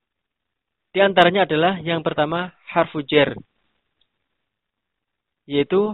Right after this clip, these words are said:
huruf yang menjarkan isim setelahnya. Huruf ini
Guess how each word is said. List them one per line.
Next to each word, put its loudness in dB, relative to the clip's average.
huruf 2
yang 0
menjarkan -2
isim -8
setelahnya. -8
Huruf -2
ini -6